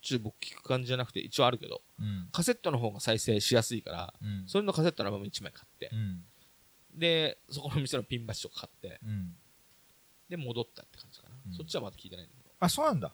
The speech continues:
Speaker 1: あの、
Speaker 2: まだ聞いてないんだ。
Speaker 1: カセットの方まだ聞いてない。
Speaker 2: うーん。
Speaker 1: ラジオ浄土寺院がさ、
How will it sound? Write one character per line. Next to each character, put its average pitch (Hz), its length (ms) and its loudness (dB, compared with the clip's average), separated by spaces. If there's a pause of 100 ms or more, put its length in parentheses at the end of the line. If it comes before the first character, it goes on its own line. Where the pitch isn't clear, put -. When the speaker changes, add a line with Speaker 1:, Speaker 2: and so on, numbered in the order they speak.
Speaker 1:
あ 131 120 2
の、 - 60 2
Speaker 2:
ま - 20 0
だ - 40 -4
聞 151 40 6
い 175 40 8
て 214 60 8
な 170 120 6
い 143 40 4
ん - 20 4
だ。 127 60 2
Speaker 1:
カ - 0 -
セ - 0 -
ッ - 0 -
ト - 0 -
の - 0 -
方 123 60 -2
ま 139 80 2
だ 117 60 -6
聞 110 120 -8
い - 20 -4
て 104 60 -4
な - 80 -10
い。 - 60 -18 (160)
Speaker 2:
う - 20 -6
ー 107 40 -4
ん。 120 560 -2 (680)
Speaker 1:
ラ 107 140 2
ジ 139 100 4
オ 233 100 8
浄 214 160 8
土 208 100 12
寺 202 180 4
院 113 100 -2
が - 60 -18
さ、 - 200 -14